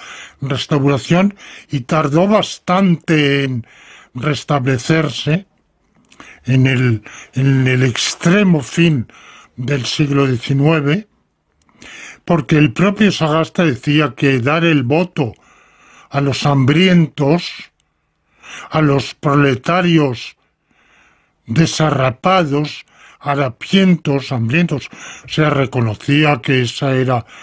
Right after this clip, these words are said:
su situación, era destruir el orden social, porque evidentemente,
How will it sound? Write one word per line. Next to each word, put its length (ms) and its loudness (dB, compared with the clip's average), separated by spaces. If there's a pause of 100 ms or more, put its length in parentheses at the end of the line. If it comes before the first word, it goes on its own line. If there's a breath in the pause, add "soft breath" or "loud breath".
(280 loud breath)
su 180 -4
situación, 840 0 (540 loud breath)
era 380 0
destruir 720 -2
el 180 2
orden 420 -2
social, 760 -4 (720 loud breath)
porque 420 0
evidentemente, 1300 0